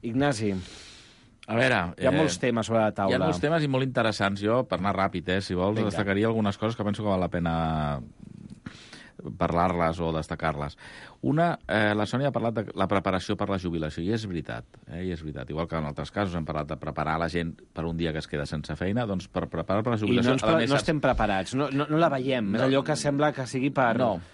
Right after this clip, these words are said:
Speaker 1: d'aquí molts anys.
Speaker 2: Eh, i quan estàs acostumat a tenir una, una dinàmica de feina, d'una ocupació de cada dia, d'unes obligacions, d'unes responsabilitats que et fa pensar en això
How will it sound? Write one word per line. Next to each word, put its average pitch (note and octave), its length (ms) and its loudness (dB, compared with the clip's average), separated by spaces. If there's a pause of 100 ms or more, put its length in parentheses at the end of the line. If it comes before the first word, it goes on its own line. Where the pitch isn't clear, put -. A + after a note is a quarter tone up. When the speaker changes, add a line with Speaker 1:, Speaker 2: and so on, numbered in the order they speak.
(120)
Speaker 1:
d'aquí C#3 220 2
molts A#2+ 260 2
anys. A#2 240 2
Speaker 2:
Eh, - 40 0
i - 40 0
quan A2+ 140 0
estàs B2+ 240 2
acostumat B2 440 0
a A2+ 60 2
tenir A2 160 0
una, G#2 180 0
una F#2+ 300 2
dinàmica F#2 460 2
de E2+ 100 2
feina, F2+ 440 0
d'una F2+ 200 -2
ocupació F2 460 -2
de F2 100 2
cada D#2+ 220 0
dia, F#2 240 2
d'unes F2 260 -4
obligacions, F2 480 -2
d'unes F2+ 180 0
responsabilitats F2 580 -2
que F2 80 -8
et E2 40 -12
fa - 100 -2
pensar F2 220 -4
en F2 80 -4
això F#2+ 140 -6